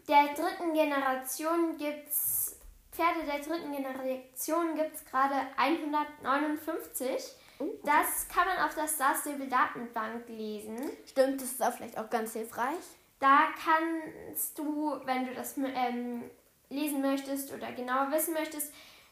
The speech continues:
Speaker 1: ähm, könnt ihr einfach auf, ähm, Google oder Safari, was ihr auch immer habt, ähm, S S O Datenbank eingeben. Dann geht ihr auf Pferde und dann setzt ihr einen Haken bei dritte Generation.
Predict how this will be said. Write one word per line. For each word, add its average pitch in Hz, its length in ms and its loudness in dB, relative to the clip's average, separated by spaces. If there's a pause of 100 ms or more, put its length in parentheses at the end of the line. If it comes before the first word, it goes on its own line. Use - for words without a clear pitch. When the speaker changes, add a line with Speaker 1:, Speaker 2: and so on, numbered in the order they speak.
(180)
Speaker 1:
ähm, 269 580 0
könnt 320 300 0
ihr 285 140 -2 (140)
einfach 262 280 -2 (260)
auf, - 540 -4
ähm, 220 600 -6 (180)
Google 311 580 2
oder 214 160 -8
Safari, 277 720 0
was 254 160 -4
ihr 240 100 -4
auch - 120 -12
immer 302 180 -2
habt, 302 320 -2 (440)
ähm, 247 340 0
S 302 260 0
S - 60 -4
O 294 160 0
Datenbank 226 720 0
eingeben. 220 680 -4 (880)
Dann 262 240 -2
geht 269 160 0
ihr 247 160 0
auf 240 60 -4 (100)
Pferde 339 580 2
und 277 320 -2 (520)
dann 277 600 4 (420)
setzt 269 300 0
ihr 277 80 2
einen 254 260 0
Haken 262 280 4
bei 247 120 2
dritte 285 380 -4
Generation. 240 840 -2